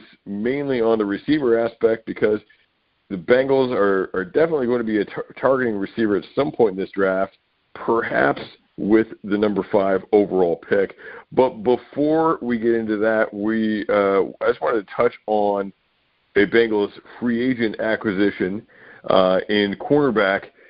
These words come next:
uh, Chidobe Awuzie, and just to kinda get your opinion of what you think he might bring to the table in Cincinnati as, as they bring him in to replace William Jackson.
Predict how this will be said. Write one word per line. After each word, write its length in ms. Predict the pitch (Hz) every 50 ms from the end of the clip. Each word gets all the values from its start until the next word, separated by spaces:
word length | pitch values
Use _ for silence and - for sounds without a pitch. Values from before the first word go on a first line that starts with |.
| _ _ _ _ -
uh, 220 | - 101 101 98 95 -
Chidobe 340 | 107 110 127 127 120 123 117
Awuzie, 600 | 104 104 107 120 135 139 117 104 107 98 92 92 - - - _ _ _ _ _
and 500 | 113 110 107 107 107 110 107 107 104 - - -
just 200 | - 120 135 - - _ - 113 113 110 113 - -
to 80 | 135
kinda 240 | 123 - 180 160 147
get 220 | 127 131 139 -
your 360 | 117 117 107 117 139 143 143 139
opinion 520 | - - - 143 139 139 139 139 135 135
of 400 | - - 110 110 110 107 104 101 -
what 320 | 101 104 98 104 120 107
you 120 | 110 113 107 -
think 200 | 131 120 110 - - _ _ -
he 100 | 127 127
might 200 | 120 120 117 95
bring 220 | - 120 117 113
to 140 | - - 113
the 100 | 98 98 - -
table 360 | - 107 107 98 101 95 92 -
in 180 | 98 101 98 - -
Cincinnati 600 | 117 110 101 - 98 98 101 110 110 110 104 98
as, 120 | 98 95 - _ _ _ _ _ _ _ 92
as 80 | 95 90
they 80 | 98 95
bring 260 | 76 95 104 104 104
him 160 | 110 101 98
in 140 | 98 98 92
to 160 | - 95 87
replace 320 | 85 - - 98 92 -
William 240 | - 95 95 90 85
Jackson. 460 | 78 92 90 90 90 - - - -